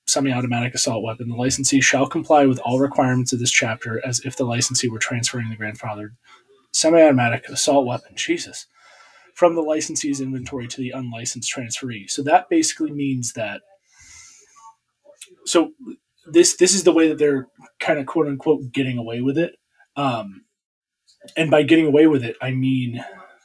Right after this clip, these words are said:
right now, Midas, if I were to, if we were in the same state, or even if we weren't in the same state,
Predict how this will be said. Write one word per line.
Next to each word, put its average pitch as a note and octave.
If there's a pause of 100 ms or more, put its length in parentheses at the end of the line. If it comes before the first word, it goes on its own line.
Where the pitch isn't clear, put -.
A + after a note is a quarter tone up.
(320)
right F3+
now, B2 (100)
Midas, A#2
if -
I C#3+
were D#3
to, B2+
if B2+
we D#3
were F3+
in F3
the F3
same D3+
state, -
or D3+
even G3
if G3+
we G3+
weren't F#3+
in B2
the C3
same A#2
state, -